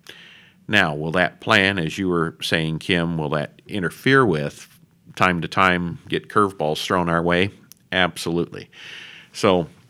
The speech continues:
I think we spent more time this year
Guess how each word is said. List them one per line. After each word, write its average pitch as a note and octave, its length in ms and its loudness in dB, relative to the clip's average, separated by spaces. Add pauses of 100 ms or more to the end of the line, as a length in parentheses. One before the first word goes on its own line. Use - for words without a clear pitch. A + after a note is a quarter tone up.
(800)
I F#2+ 100 -4
think A2 240 -2
we G2+ 140 0
spent - 380 -4
more F#2 280 2
time F2+ 480 4 (420)
this F2 280 2
year F2 360 6